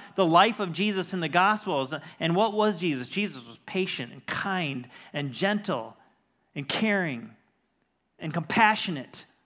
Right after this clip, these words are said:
and strong and truthful and honest.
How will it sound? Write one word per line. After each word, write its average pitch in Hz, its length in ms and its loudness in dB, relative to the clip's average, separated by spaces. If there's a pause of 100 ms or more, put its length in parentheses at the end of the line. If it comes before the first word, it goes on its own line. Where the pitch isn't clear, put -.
(340)
and 156 120 -8
strong 147 800 -4 (360)
and 139 120 -10
truthful 165 720 -2 (220)
and 165 220 -6
honest. 190 680 0